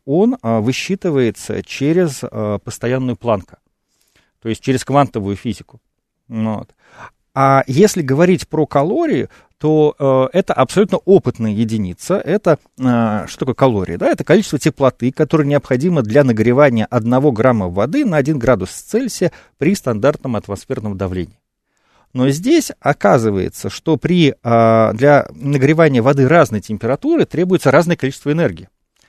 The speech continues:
И поэтому в, м, а, даже как бы научных таблицах, где калории фигурируют,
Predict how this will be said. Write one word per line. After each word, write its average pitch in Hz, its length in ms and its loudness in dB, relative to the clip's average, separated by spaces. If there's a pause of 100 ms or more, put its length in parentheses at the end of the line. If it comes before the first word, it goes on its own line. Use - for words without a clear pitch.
(260)
И 123 80 -6
поэтому 151 720 2
в, 139 260 2 (240)
м, 127 340 -6
а, 104 400 -6
даже 117 300 0
как 110 160 -4
бы 107 120 -2
научных 120 460 -2
таблицах, 170 580 -6
где 110 160 -6
калории 120 380 0
фигурируют, 214 600 0